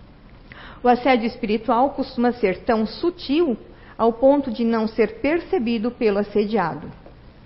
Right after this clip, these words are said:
Os casos de assédio, eles se dão pela questão da sintonia psicoemocional entre as partes.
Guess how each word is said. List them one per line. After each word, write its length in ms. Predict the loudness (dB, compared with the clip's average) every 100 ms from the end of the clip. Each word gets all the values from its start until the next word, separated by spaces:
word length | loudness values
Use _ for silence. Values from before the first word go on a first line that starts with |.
| -20 -20 -20 -20 -20 -20 -20 -20 -20 -20 -10
Os 140 | -4
casos 340 | 2 2 2 2
de 60 |
assédio, 680 | 2 2 0 2 2 -2 -6 0
eles 300 | 0 0 -4
se 60 |
dão 300 | 0 2 2
pela 360 | 0 -2 0 2
questão 380 | 0 -2 -2 0
da 120 | 0
sintonia 720 | 0 0 0 -2 0 2 0
psicoemocional 1000 | -4 -4 -2 0 -2 -2 0 0 -2 -4 -10 -6
entre 300 | -2 0 0
as 160 | -2 0
partes. 480 | -2 -2 -6 -14